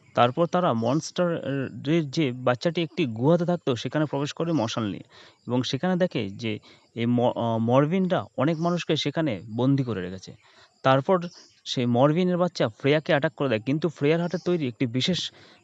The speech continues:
চাকু দিয়ে সেই মরভিন বাচ্চাকে হত্যা করে দেয়। হত্যা করে যখন তারা গর্ত থেকে বেরোচ্ছে,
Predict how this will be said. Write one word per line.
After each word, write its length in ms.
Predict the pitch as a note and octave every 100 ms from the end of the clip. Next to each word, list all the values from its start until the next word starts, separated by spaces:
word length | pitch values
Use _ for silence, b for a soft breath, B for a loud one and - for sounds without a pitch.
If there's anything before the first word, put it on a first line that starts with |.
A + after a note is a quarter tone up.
| _
চাকু 460 | - B2+ B2 D#3 A2+ - -
দিয়ে 180 | C3 E3
সেই 160 | - D#3
মরভিন 340 | A#2+ B2+ D3+
বাচ্চাকে 340 | D3+ - C#3+
হত্যা 300 | A#2+ B2 -
করে 160 | G#2+ G2+
দেয়। 160 | - - b b b _
হত্যা 320 | - C3+ G3
করে 160 | F#3 F#3
যখন 260 | E3+ F3+
তারা 200 | E3 E3
গর্ত 320 | A2+ A#2+ -
থেকে 180 | D#3+ F3
বেরোচ্ছে, 440 | E3+ F3 F3 -